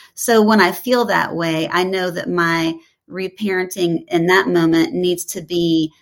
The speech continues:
you know, for little Sophia. And I, I do my, my reparenting that I've already kind of written up for her with the slow E M D R pulsars. And, um, so it's a little, it's a little different, but it's, it's just, it's just hitting the brain differently. And that just seems to be,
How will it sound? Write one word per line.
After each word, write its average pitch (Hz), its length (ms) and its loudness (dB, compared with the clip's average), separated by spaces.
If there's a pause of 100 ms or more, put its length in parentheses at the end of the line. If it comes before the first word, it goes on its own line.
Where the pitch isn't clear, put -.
(160)
you 185 80 -2
know, 160 160 2
for 175 220 -2
little 185 280 0
Sophia. 175 540 -2
And 170 400 2
I, 165 180 0
I 175 120 0
do 170 200 2
my, 165 300 2 (140)
my 170 200 0
reparenting 165 640 -2
that 160 80 -4
I've 160 140 -2
already 160 240 0
kind 175 160 -6
of 156 140 -2
written 165 260 -4
up - 220 -4
for 160 180 -4
her 160 440 -2 (380)
with 190 220 0
the 180 80 -2
slow 165 600 4
E 170 140 4
M 160 160 6
D 165 160 -2
R 160 420 4
pulsars. 156 840 -2
And, 160 480 0
um, 160 360 2 (160)
so - 100 0
it's 240 140 0
a - 20 2
little, 247 280 6
it's 220 180 -4
a 233 40 2
little 233 200 2
different, 196 500 0
but 190 100 0
it's, 180 360 -4
it's 185 180 -4
just, 220 260 -4 (140)
it's 202 140 -6
just 247 280 -2
hitting 208 260 4
the 180 60 0
brain 170 300 2
differently. 208 720 -2 (180)
And 190 140 0
that 180 140 0
just 196 180 -2
seems 180 260 -4
to 180 120 -8
be, 165 420 0